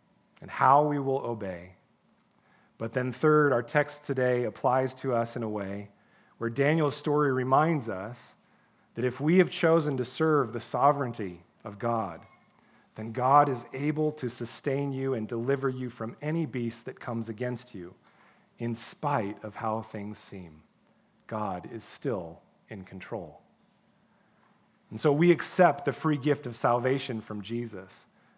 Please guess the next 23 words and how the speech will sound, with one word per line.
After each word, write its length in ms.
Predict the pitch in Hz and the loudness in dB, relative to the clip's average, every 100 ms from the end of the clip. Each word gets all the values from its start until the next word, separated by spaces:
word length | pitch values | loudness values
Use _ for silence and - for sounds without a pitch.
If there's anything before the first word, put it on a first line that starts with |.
| - | -8
and 140 | 123 | -2
we 100 | 139 | 0
live 280 | 139 156 131 | 4 4 6
lives 600 | 135 139 147 113 104 104 | 6 8 8 6 0 -4
in 120 | 117 | -6
ultimate 440 | 127 143 147 127 | -4 -4 -4 -6
submission 520 | - 120 117 139 113 104 | -6 -6 -4 -4 -6 -8
to 160 | - | -4
his 160 | 117 117 | -4 -2
sovereign 520 | - 135 143 127 113 | 0 2 2 2 -2
reign 280 | 127 135 110 | -2 -2 -2
as 160 | 104 | -6
our 100 | 104 | -8
king, 480 | 107 - 170 123 98 - - - _ | -8 -4 -4 -4 -8 -18 -20 -20 _
because 520 | 123 - 180 147 117 | -10 2 4 4 0
in 220 | 127 127 | -6 -6
doing 340 | 113 165 170 120 | -2 0 0 -2
so, 380 | - 90 82 - _ _ _ _ _ | -8 -12 -14 -20 _ _ _ _ _
we 240 | 120 139 151 | -4 -2 0
proclaim 560 | - 156 - 123 117 | 0 -2 -2 -2 -2
the 80 | 117 | -2
same 340 | - 156 151 | -2 -2 -2
truth 520 | 139 - 117 92 - | -4 -4 -4 -4 -10